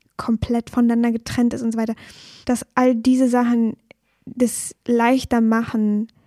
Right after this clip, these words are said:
nicht mehr so sehr zum Beispiel dieses Timing erschaffen zu wollen oder manifestieren erschaffen zu wollen.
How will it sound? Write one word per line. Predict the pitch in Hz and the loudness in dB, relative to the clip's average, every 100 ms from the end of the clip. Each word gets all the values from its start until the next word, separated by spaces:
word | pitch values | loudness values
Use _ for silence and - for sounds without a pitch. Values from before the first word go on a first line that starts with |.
| _ _ - | _ _ 0
nicht | 233 226 233 | 2 2 0
mehr | 220 214 202 - _ _ _ | 0 -2 -4 -8 _ _ _
so | 220 220 | -4 -2
sehr | 208 208 202 202 | -2 -4 -4 -6
zum | - 202 | -6 -8
Beispiel | 208 - | -8 -10
dieses | 240 233 - | -14 -14 -14
Timing | - 233 233 220 | -4 0 0 0
erschaffen | 208 - 220 - 220 | -2 -6 -8 -6 -4
zu | 214 208 | -4 -4
wollen | 202 202 196 | -4 -4 -4
oder | 196 196 - - - | -6 -8 -12 -14 -6
manifestieren | 214 220 214 - - 240 220 | -4 -2 -6 -6 -2 0 0
erschaffen | 214 - 226 - 208 | -4 -6 -8 -6 -8
zu | 220 | -6
wollen. | 196 202 | -6 -6